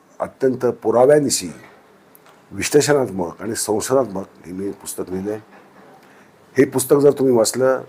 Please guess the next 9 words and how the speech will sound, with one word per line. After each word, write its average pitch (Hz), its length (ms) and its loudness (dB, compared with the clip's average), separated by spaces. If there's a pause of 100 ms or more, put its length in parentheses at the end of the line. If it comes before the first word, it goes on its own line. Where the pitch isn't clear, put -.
(400)
तर 120 160 4 (140)
भाषेसंबंधीचे 123 1040 2 (760)
जे 139 280 4
काही 147 480 4
समज 120 340 0
असतील 90 400 -4
किंवा 107 240 -2
प्रश्न 117 340 -4
असतील 71 340 -10